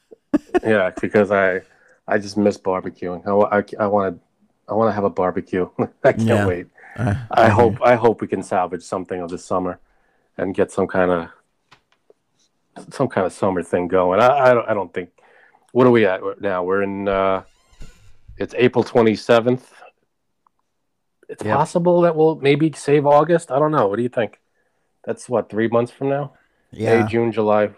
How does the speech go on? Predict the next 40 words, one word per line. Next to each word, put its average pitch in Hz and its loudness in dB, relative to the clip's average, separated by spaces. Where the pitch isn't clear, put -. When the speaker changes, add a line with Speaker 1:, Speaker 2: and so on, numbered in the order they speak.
Speaker 1:
four - -4
months? 120 -14
Speaker 2:
I 156 0
don't 190 0
know. 185 2
I 131 2
think 180 -6
there's, 165 -2
I, 127 -2
I, 127 -4
I 123 -2
feel 160 -2
like 143 -2
there's 120 0
two 143 -2
groups 131 -2
of 113 -6
people 98 -6
in 110 0
the 104 2
world 98 -2
right 85 -6
now. 90 -6
There 120 0
are 107 2
the 104 -2
ones 110 0
that 107 0
are 101 0
like, 95 -6
"Screw 127 0
this, 120 0
I'm 107 -4
not 113 0
gonna 113 -4
get 107 -2
it. 117 -2
Let's 104 -4
go 104 -2
party." 104 -4